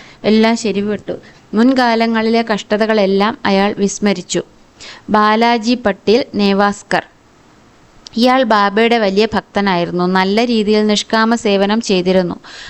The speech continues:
ബാബ നിത്യവും സഞ്ചരിക്കാറുള്ള ഷിർദിയിലെ എല്ലാ വഴികളും അയാൾ അടിച്ചുവാരി വൃത്തിയാക്കുമായിരുന്നു.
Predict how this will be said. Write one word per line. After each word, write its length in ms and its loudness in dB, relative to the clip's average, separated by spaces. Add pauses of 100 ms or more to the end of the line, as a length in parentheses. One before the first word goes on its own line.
(120)
ബാബ 280 2
നിത്യവും 520 0
സഞ്ചരിക്കാറുള്ള 760 0
ഷിർദിയിലെ 480 2
എല്ലാ 340 4
വഴികളും 560 0
അയാൾ 340 0
അടിച്ചുവാരി 580 0
വൃത്തിയാക്കുമായിരുന്നു. 1000 0